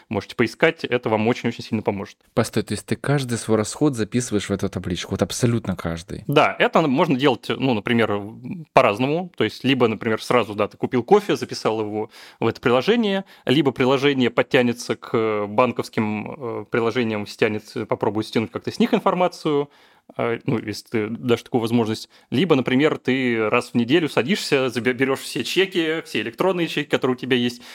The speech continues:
Speaker 1: и вбиваешь эту информацию. Да, это очень скучно, это очень нудно может показаться.
Speaker 2: Какой ужас!
Speaker 1: Да, да, да, да,
Speaker 2: А.
Speaker 1: да. Ну, э, знаешь, э, чтобы вот накопить на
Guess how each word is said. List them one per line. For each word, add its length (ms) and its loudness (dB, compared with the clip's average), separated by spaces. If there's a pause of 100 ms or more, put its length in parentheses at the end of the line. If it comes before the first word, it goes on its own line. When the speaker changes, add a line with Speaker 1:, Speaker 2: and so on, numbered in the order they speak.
(120)
Speaker 1:
и 260 2
вбиваешь 520 2
эту 160 -2
информацию. 520 -4
Да, 120 6
это 180 0
очень 380 4
скучно, 400 -2
это 180 0
очень 260 2
нудно 220 2
может 220 0
показаться. 360 4
Speaker 2:
Какой 260 4
ужас! 560 2
Speaker 1:
Да, 200 6
да, 120 4
да, 140 4
да, 140 2
Speaker 2:
А. 40 -2
Speaker 1:
да. 160 -2 (340)
Ну, 580 0
э, 20 -6
знаешь, 480 0
э, 180 -2 (140)
чтобы 440 2
вот 280 -2
накопить 640 0
на 440 2